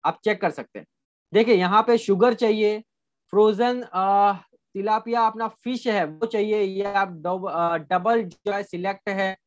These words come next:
यहाँ पे company का न-, जो name है उनका वो select हुआ है।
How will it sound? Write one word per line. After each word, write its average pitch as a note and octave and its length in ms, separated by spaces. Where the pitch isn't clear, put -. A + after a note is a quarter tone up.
यहाँ F3 280
पे G#3 180
company G3 460
का G#3 120
न-, E3 160
जो G3+ 200
name G#3 340
है A#3 120
उनका G#3 300
वो G3+ 140
select G3 320
हुआ F3+ 140
है। F3+ 80